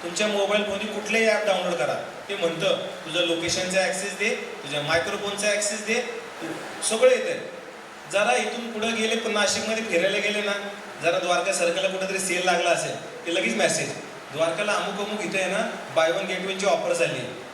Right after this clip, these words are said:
किंवा एखाद्या हॉटेलमध्ये जेवायला जा, कधी मालेगावला गेले आणि सुखसागरला मस्त ते की मँगो मस्तनी प्यायला बसले, की लगेच बाहेर येतं, "कसं वाटलं तुम्हाला सुखसागर? रेटिंग द्या."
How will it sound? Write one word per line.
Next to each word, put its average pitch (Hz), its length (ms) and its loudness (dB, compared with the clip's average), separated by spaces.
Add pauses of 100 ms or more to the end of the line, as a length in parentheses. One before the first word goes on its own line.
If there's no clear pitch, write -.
(220)
किंवा 196 160 0
एखाद्या 220 200 2
हॉटेलमध्ये 214 480 0
जेवायला 208 340 4
जा, - 80 4 (1120)
कधी 170 140 -2
मालेगावला 196 560 2
गेले 196 180 0
आणि 190 180 2
सुखसागरला 190 600 0
मस्त 180 260 0
ते 190 160 -4
की 190 320 -4 (180)
मँगो 170 280 2
मस्तनी 180 340 0
प्यायला 180 260 4
बसले, 185 320 0 (580)
की 170 100 -2
लगेच 208 180 0
बाहेर 156 180 4
येतं, 151 260 -4
"कसं 214 160 -2
वाटलं 214 280 0
तुम्हाला 196 220 0
सुखसागर? 170 460 2 (420)
रेटिंग 175 300 -2
द्या." 131 120 4